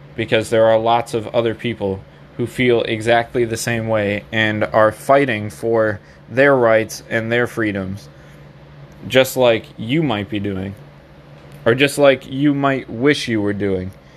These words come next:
And so it's a good, it's a good motivator to, to s-, at least, at the very least, to say something. Anyway, like I said, before I ramble on too long, I'm gonna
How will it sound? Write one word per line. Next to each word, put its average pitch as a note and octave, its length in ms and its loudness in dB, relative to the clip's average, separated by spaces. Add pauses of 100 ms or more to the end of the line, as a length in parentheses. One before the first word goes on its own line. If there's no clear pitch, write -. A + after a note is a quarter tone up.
(440)
And A#2 180 0
so C3 220 4
it's B2 160 0
a C3 40 -2
good, C#3+ 300 2 (880)
it's - 160 -4
a D3+ 60 2
good D#3+ 220 4
motivator A2+ 760 2 (440)
to, G#2+ 320 0
to - 200 -4 (220)
s-, - 240 -6
at C#3+ 200 4
least, F3 520 -2
at C3+ 180 0
the C3 80 0
very D#3+ 300 4
least, B2 340 -2 (140)
to C3 100 -4
say C#3 260 0
something. G#2+ 480 -8 (1600)
Anyway, B2 460 2 (320)
like B2 260 2
I C3 80 4
said, A2 300 2
before A#2 320 2
I A2+ 60 4
ramble A2 420 0
on G#2 300 -4
too A2+ 180 -4
long, G2 440 -8
I'm G#2+ 200 -8
gonna G2+ 320 -4